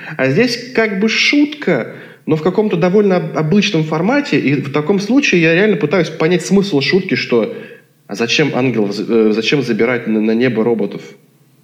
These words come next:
Как, за-, какой в этом смысл? Я не понимаю, юмор в чем? Просто что "г", и, в-, и да, вот как Аркаша говорит, "и в рай вместо вас". Ну,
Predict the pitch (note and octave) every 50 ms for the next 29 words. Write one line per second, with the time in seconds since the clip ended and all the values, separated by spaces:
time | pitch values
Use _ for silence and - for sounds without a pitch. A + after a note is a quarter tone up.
0 | _ _ - G#2 - - A#2 - - B2 B2 - D3 B2+ A2+ A2 - A2 G#2 -
1 | - B2+ B2 A#2+ - G2+ G#2 G2+ G2+ - - A2+ A#2 B2+ C#3 D#3 D#3 E3 E3 E3
2 | F3 F#3 F3+ E3+ D3+ B2+ - - - - - - - - _ - - C#3+ F#3+ F#3
3 | E3 D3+ D#3 - - - F3+ B2+ G#2+ F#2+ - - - - - - - D#3+ F3+ F3+
4 | - - D#3 - - D3 - - - D#3+ D#3 D#3 G3 A3+ G#3+ F3+ - - - -
5 | - - - - _ _ _ _ _ _ _ _ _ - F3+ E3 D#3 - F3+ F#3
6 | D#3 D#3 D#3+ D#3+ D#3 D3+ - D#3+ D3+ D#3+ D#3+ D#3+ F3 E3+ E3 - D3 C#3 D3+ C#3
7 | C#3+ C#3+ - - - - - - F#3 G3 F3 - - - C#3+ C#3+ E3 E3+ D#3+ D3+
8 | C#3 C#3 B2+ A#2 - - B2+ A2+ G#2 F#2+ F#2+ - - A#2+ C#3+ D3+ D#3+ D#3+ D#3+ D#3+
9 | D#3+ D#3 D3+ C#3+ B2+ - - -